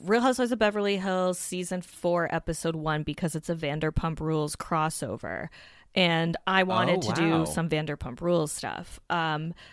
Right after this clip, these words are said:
Speaker 1: so we did that, and then
Speaker 2: Mm-hmm.
Speaker 1: I just kinda kept watching a, like, the rest of the season as I went. And that episode where totally forgot that this happened, Lisa Vanderpump pretends to faint while she's doing the Dancing with the Stars, and Kim Richards
Speaker 2: Yes.
Speaker 1: is so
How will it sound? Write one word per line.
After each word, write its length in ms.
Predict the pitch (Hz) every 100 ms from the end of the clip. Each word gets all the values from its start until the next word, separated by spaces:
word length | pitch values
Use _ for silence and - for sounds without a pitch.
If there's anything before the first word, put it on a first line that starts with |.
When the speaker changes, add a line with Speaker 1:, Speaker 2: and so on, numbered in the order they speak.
| -
Speaker 1:
so 140 | -
we 80 | 240
did 160 | 214 214
that, 160 | 185
and 100 | 170
then 80 | 208
Speaker 2:
Mm-hmm. 60 | 214
Speaker 1:
I 20 |
just 320 | 240 - -
kinda 240 | 247 262
kept 240 | 180 185 -
watching 420 | 147 147 - 165
a, 140 | 156 156
like, 260 | - 160 143
the 100 | 156
rest 260 | 147 143 151
of 60 |
the 100 | 147
season 480 | - 147 156 175 165
as 140 | 147
I 100 | 151
went. 320 | 143 127 165 185
And 160 | 190 175
that 200 | 180 180
episode 580 | 208 - 254 - 208 202
where 380 | 190 175 175 175 - - _
totally 480 | - 208 269 269 226
forgot 400 | - 175 165 160
that 120 | 165
this 180 | 151 -
happened, 760 | 185 220 185 170 165 165 160 - -
Lisa 380 | 165 190 - 196
Vanderpump 680 | 175 175 175 175 - 170 -
pretends 560 | 180 165 196 185 180 -
to 120 | 175
faint 600 | - 220 240 202 202 - -
while 260 | 196 180
she's 360 | 185 - 190 185
doing 340 | 180 175 170
the 100 | 175
Dancing 440 | 175 170 170 - 175
with 140 | 180
the 80 | 180
Stars, 580 | - 180 170 170 208 226
and 240 | 196 185 214
Kim 280 | - 196 202
Richards 640 | 175 185 - 208 214 220
Speaker 2:
Yes. 280 | 156 160 131
Speaker 1:
is 80 | -
so 760 | - - 220 190 196 208 226